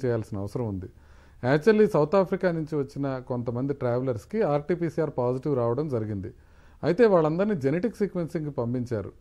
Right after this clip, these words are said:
ఆ జెనెటిక్ సీక్వెన్స్ రిజల్ట్ వచ్చిన తర్వాత మాత్రమే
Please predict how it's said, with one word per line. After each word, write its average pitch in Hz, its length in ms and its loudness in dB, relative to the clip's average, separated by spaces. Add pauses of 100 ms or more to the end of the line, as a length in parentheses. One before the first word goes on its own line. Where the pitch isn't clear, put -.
ఆ 127 120 -4
జెనెటిక్ 135 380 -2
సీక్వెన్స్ 156 340 -4
రిజల్ట్ 123 320 -4
వచ్చిన 107 260 -6
తర్వాత 101 360 -8
మాత్రమే 101 480 -8